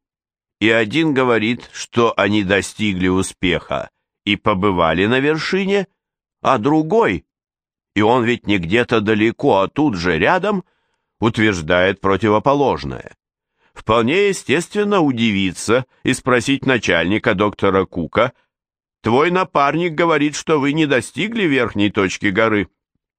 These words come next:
Вы разыгрываете нас? Кто из вас сочиняет?» Что написал Браун Паркеру? О так называемом заявлении Баррила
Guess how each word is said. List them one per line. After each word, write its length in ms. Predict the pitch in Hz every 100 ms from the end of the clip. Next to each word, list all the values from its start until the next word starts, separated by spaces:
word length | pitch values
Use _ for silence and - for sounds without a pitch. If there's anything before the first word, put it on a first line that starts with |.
| _ _ _ _ _
Вы 500 | - 117 147 139 110 -
разыгрываете 1040 | 104 127 120 202 202 196 196 202 190 190
нас? 440 | 180 180 180 - - _ _ _ _ _ _ _
Кто 320 | - - 214
из 200 | 160 123 120
вас 360 | 120 101 - -
сочиняет?» 920 | 107 104 101 90 92 127 180 - _ _ _ _ _ _ _ _ _ _
Что 480 | - - 147 139 110
написал 580 | 107 98 92 - 101 82
Браун 460 | 82 92 90 85
Паркеру? 640 | - 80 71 - 82 104 - _ _ _ _ _ _ _ _ _ _
О 240 | 82 95
так 260 | 92 107 -
называемом 760 | 98 92 98 101 101 98 98 90
заявлении 800 | 82 98 92 98 95 87 87 82
Баррила 720 | 76 80 78 82 90 113